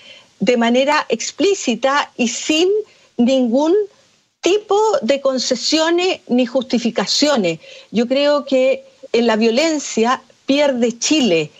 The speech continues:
pierden muchas personas, eh, que no,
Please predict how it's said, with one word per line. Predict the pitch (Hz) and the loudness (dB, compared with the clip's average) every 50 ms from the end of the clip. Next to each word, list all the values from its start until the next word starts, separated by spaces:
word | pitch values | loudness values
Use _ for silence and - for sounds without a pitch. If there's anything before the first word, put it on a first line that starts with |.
| - - - _ - | -20 -20 -12 _ -2
pierden | 262 277 285 269 254 262 269 247 | 0 2 2 0 0 0 0 0
muchas | 240 247 277 320 339 - 349 339 | 0 -2 -2 -2 -2 -2 -4 -4
personas, | - - 302 262 - - - 302 302 277 247 185 185 208 208 - - - - - _ - - | -4 -4 -6 -6 -4 -2 0 0 0 2 0 0 0 -2 -4 -8 -16 -20 -20 -20 _ -2 0
eh, | 220 233 220 214 208 196 - 196 - | 0 2 2 2 2 0 -2 -4 -2
que | - 240 226 | 0 0 0
no, | 226 - | 0 -2